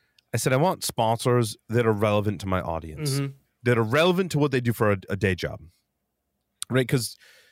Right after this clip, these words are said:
Speaker 1: not everyone does I T and not everyone does security.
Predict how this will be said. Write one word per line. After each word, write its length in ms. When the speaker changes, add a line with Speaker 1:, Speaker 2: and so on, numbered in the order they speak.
Speaker 1:
not 280
everyone 380
does 220
I 160
T 220
and 100
not 220
everyone 340
does 180
security. 540